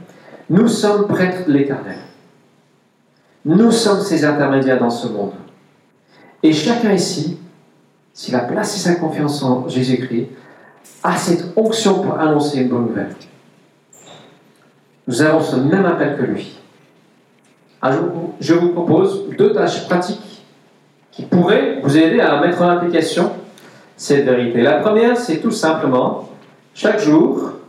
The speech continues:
prenez une minute pour demander à Dieu, « Dieu, qui est-ce que je peux bénir aujourd'hui ? Un collègue, un ami ? » Alors, c'est peut-être quelque chose de très simple.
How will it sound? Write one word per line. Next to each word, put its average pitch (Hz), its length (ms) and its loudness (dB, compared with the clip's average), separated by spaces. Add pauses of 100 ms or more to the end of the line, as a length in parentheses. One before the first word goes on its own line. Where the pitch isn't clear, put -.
(160)
prenez 165 340 2
une 269 160 0
minute - 520 2
pour - 120 0
demander 160 340 2
à 139 100 2
Dieu, « 120 260 0 (1080)
Dieu, 180 480 2 (520)
qui 214 320 0
est-ce 156 220 0
que - 60 -2
je 143 120 -2
peux 135 200 0
bénir 151 540 2 (100)
aujourd'hui ? - 560 0 (1500)
Un 135 60 -12
collègue, 156 680 2 (1080)
un 107 80 0
ami ? » 135 600 2
Alors, 139 140 2
c'est - 380 -4
peut-être 220 240 0
quelque 185 160 0
chose 185 140 -6
de 185 80 2
très 196 160 -2
simple. - 340 0